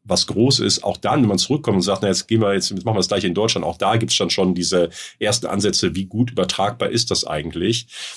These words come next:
Und das ist auf jeden Fall ein Grund, äh, so es ist. Also man muss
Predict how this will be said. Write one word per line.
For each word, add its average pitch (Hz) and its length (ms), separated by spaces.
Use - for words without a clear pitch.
Und 87 180
das 92 140
ist - 160
auf 95 100
jeden 87 120
Fall 90 160
ein 82 200
Grund, 80 420
äh, 76 180
so 76 180
es 71 120
ist. - 160
Also 80 180
man 82 140
muss 117 420